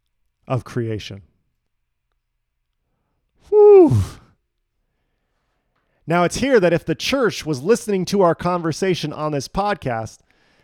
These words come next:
they would stand up and say, "This theological idea is simply preposterous. Let's hope that no one ever reads Romans."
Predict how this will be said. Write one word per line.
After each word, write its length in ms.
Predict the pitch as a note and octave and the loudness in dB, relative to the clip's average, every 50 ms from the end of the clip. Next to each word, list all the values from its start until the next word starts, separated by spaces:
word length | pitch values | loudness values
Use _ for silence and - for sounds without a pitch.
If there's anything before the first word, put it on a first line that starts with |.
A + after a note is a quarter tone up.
| _ - | _ -8
they 220 | C3+ C#3 F#3+ A#3 | -2 0 0 2
would 160 | B3+ A3+ G#3 - | 2 0 -2 -2
stand 300 | - - G#3 F#3+ F3+ F3+ | -2 -4 -2 -2 -2 -2
up 100 | F3 D3+ | -4 -6
and 100 | E3 C#3+ | -8 -8
say, 260 | - F3 D#3 D3 C#3+ | -6 -4 -4 -4 -2
"This 300 | C3+ D#3 G#3 F3+ - - | -2 -2 -2 -2 -4 -8
theological 760 | - F#3+ F#3+ F3 E3 D#3 D#3 E3 F3+ C#3 D3 - E3 E3 D#3 | -8 -8 -6 -6 -6 -6 -6 -6 -4 -6 -6 -6 -4 -4 -4
idea 360 | C#3 C#3 B2 C#3 D#3+ E3 D#3+ | -4 -4 -4 -4 -4 -4 -4
is 160 | D3 C#3 C3+ | -6 -10 -12
simply 460 | - - - G#3+ F#3+ D#3 - E3+ D#3 C3+ | -12 -8 -4 -4 -4 -4 -4 -6 -6 -6
preposterous. 1080 | - - C#3+ C3 _ - - - - - F#3 F#3+ E3 - - D3+ B2+ G#2 G2 - - _ _ _ _ _ _ _ _ _ _ - | -8 -8 -10 -10 _ -8 -10 -10 -8 -8 -8 -6 -6 -6 -8 -8 -8 -8 -10 -14 -20 _ _ _ _ _ _ _ _ _ _ -6
Let's 280 | C3+ F3 A3+ A#3+ - | -2 -2 -2 -2 -2
hope 360 | - - G3 G#3 G3+ - - | -6 -4 -2 -2 -2 -4 -6
that 160 | D3 D#3+ D#3 D#3 | -6 -6 -6 -6
no 380 | D#3 D3 D3+ E3 F#3 G3+ G#3+ | -8 -8 -6 -2 -2 0 2
one 240 | G3+ G3+ G3+ G3 G3+ - - | 2 0 0 -2 -4 -6 -6
ever 280 | E3+ E3+ E3 F3 E3+ | -6 -6 -6 -6 -8
reads 580 | D#3+ C#3 D3 E3+ F3 D#3 C#3 C3 C3 - - _ _ _ - | -8 -8 -8 -8 -6 -6 -8 -10 -10 -12 -18 _ _ _ -8
Romans." 540 | C#3 D3+ D#3 C#3+ C3 A#2 G2 F#2 - - | -6 -4 -4 -4 -4 -8 -12 -16 -20 -20